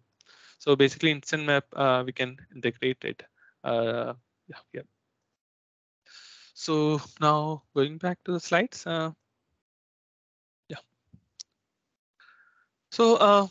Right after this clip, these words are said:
this is a, uh, overall, uh, op-, uh, like, a customer journey as well as the back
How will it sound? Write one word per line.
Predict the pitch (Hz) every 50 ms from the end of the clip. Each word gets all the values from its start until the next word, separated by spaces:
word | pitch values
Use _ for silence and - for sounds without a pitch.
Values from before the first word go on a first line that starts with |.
| - _
this | - 254 -
is | - 262 - -
a, | 262 254 233 -
uh, | - 170 165 165 170 165 - - _ _ _ _
overall, | - 156 165 170 180 170 180 180 185 180 - -
uh, | 151 139 135 135 131 - _ _ _ - _ _ _
op-, | - - - 139 143 147 - -
uh, | 156 147 139
like, | 135 127 120 -
a | 127 123 123 123 123 123 _ _ _ _ _ _ _ _ _ _ _ _ _ _
customer | - 147 - - - 180 185 190 190
journey | 165 185 180 185 208 269 294 _ _ _ _
as | - 139 - -
well | - 139 139
as | 139 135 -
the | - 127
back | 113 107 107